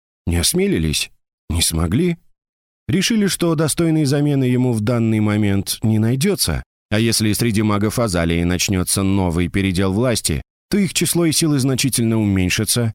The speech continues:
поставив под угрозу благополучие и безопасность страны? «Неизвестно», развел руками Тим и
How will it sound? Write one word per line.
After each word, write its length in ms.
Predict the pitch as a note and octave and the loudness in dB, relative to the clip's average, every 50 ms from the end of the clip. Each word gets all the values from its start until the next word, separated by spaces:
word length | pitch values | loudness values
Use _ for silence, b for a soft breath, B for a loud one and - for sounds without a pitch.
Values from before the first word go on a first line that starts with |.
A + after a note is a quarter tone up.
| _ - | _ -4
поставив 580 | - F#2+ - - G#2+ G2+ F#2+ G2+ G2 - - | -4 -2 0 0 0 0 0 0 -2 -2 -4
под 180 | - C3+ C#3 D3 | -4 -4 -2 0
угрозу 440 | F#3+ E3+ D3 D3 C#3 D3 C3 F#3+ G3 | 0 0 0 0 0 0 0 0 0
благополучие 760 | E3 F3+ E3+ E3 E3+ - F3+ F3 E3 D#3 - D#3+ D#3 D3+ D3+ | 0 0 0 0 0 0 2 2 2 0 0 0 2 2 2
и 20 | |
безопасность 720 | C3+ C#3 C3+ A#2+ D3+ C3 - C3 - - C#3 C3+ A#2+ - | 0 0 0 0 -2 0 -2 -2 0 0 0 0 -2 -2
страны? 580 | - - - C#3+ D3 D#3 E3 F#3 G#3 - - - - _ _ _ _ _ _ _ _ _ _ - | -4 -4 -4 -2 -2 0 0 0 0 -2 -4 -6 -14 _ _ _ _ _ _ _ _ _ _ -4
«Неизвестно», 760 | G3+ A3+ F3+ G#2+ D2+ D#2+ E2 E2 D#2 - - E2 D2+ C#2+ - - - _ _ _ - | -2 0 0 0 0 0 0 0 0 0 0 0 -2 -2 -4 -10 -18 _ _ _ -6
развел 400 | G2+ G2+ G#2+ F#2+ D#2+ F#2+ F#2 F#2 | -2 -2 0 0 0 0 0 0
руками 380 | F#2 F#2+ - - F#2 F#2+ G2 G2 | 0 0 -2 -2 0 0 0 0
Тим 340 | - - C3+ A#2+ F2 C#2+ - _ _ _ | -2 -2 -2 0 -2 -2 -4 _ _ _
и 220 | - F#2+ G#2+ A#2 | -2 0 0 0